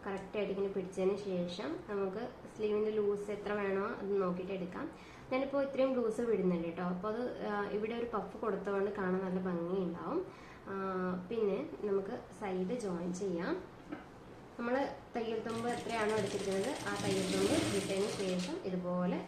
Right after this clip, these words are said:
ജോയിൻ ചെയ്യാം. വേണമെങ്കിൽ നിങ്ങൾ മാർക്ക് ചെയ്തോളൂ ട്ടോ. നിങ്ങൾക്ക് കൺഫ്യൂഷൻ വരുന്നുണ്ടെങ്കിൽ just ഒന്ന് മാർക്ക് ചെയ്തോളൂ. ഇത് ഇവിടെ വരെ സ്റ്റിച്ച് ചെയ്ത് കൊണ്ടുവന്ന് നിർത്തുക. എന്നിട്ട് അവിടെ, ഉം, നല്ല വശത്ത് ഇതുപോലെ ഇങ്ങനെ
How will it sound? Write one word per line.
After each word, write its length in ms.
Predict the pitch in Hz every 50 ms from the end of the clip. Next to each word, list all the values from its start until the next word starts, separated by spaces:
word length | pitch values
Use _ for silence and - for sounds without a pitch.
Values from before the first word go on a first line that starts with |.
| - 196
ജോയിൻ 360 | 190 190 185 180 180 175 180
ചെയ്യാം. 320 | - 185 180 180 208 277
വേണമെങ്കിൽ 360 | 269 247 247 254 262 277 294 294
നിങ്ങൾ 160 | 285 277 285
മാർക്ക് 340 | 285 277 254 233 220 - 240
ചെയ്തോളൂ 380 | 240 214 196 180 180 180 180
ട്ടോ. 80 | 185 202
നിങ്ങൾക്ക് 420 | 202 202 202 196 190 - - -
കൺഫ്യൂഷൻ 520 | 220 208 202 202 208 202 196 - 233 226 226
വരുന്നുണ്ടെങ്കിൽ 640 | 220 208 190 196 202 196 196 196 190 196 240 359 440 - - - - - - - - - 240
just 240 | 240 233 - - 254
ഒന്ന് 120 | 240 240 240 220
മാർക്ക് 240 | 208 196 185 185 185 220
ചെയ്തോളൂ. 360 | 220 214 185 185 180 196 262 370 - - - - - -
ഇത് 80 | - 254
ഇവിടെ 260 | 254 240 254 254 285
വരെ 220 | 294 285 277 320 330
സ്റ്റിച്ച് 400 | 330 - 262 214 - - - 220
ചെയ്ത് 180 | 214 214 247 247
കൊണ്ടുവന്ന് 380 | 226 202 196 190 196 202 214 208
നിർത്തുക. 340 | 190 180 180 - - 180 202
എന്നിട്ട് 540 | 254 294 277 226 214 214 208 185 180 180 359
അവിടെ, 600 | 302 - - 214 190 185 180 196 294 453 - - - - - - - -
ഉം, 280 | 226 220 214 214 - 233
നല്ല 340 | 220 214 220 247 269 294 214
വശത്ത് 520 | 185 180 196 180 - - 254 330 - - -
ഇതുപോലെ 440 | 190 185 185 180 185 190 190 190 190
ഇങ്ങനെ 240 | 196 190 190 196